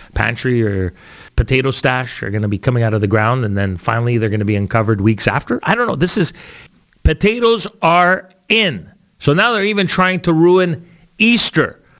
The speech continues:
right? You can't say Christmas. You can't have Easter eggs. It's Easter potatoes now.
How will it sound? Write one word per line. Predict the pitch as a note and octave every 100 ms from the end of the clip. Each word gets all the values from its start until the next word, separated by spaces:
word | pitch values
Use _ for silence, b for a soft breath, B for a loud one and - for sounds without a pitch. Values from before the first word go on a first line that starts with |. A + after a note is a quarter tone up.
| b -
right? | D3 G#3 A3+ A3+
You | C3
can't | A#2+ G3 F#3
say | G3 F3+
Christmas. | - A3 - G#3 G#3 - - - b b b b
You | - G2
can't | D3+ D3+
have | D#3 D#3
Easter | G3+ - F#3
eggs. | F3 C3+
It's | D3 -
Easter | A#3+ A#3 - G#3+
potatoes | - G3+ A3 A#3 G#3 D3+ A2
now. | A#2+ G2+